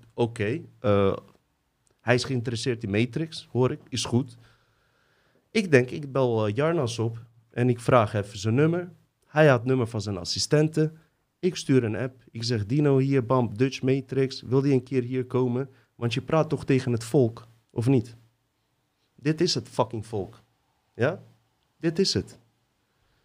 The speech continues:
Ik stuur een app. Ik stuur drie dagen later weer een app. "Hebben jullie iets gezien van ons?" Geen eens reactie.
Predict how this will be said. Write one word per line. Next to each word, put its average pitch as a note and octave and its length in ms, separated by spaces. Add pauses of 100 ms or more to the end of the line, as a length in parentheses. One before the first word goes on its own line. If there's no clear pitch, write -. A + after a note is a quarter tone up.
(3750)
Ik A2+ 140
stuur C#3+ 220
een B2 140
app. D#3 300 (1080)
Ik A#2 160
stuur A#2 360
drie B2 200
dagen B2 320
later B2 300
weer C#3 200
een C#3 120
app. C#3+ 220 (160)
"Hebben B2 260
jullie B2+ 240
iets B2 160
gezien B2 360
van C3+ 160
ons?" D3+ 360 (1800)
Geen D#3 200
eens D#3+ 180
reactie. C#3 520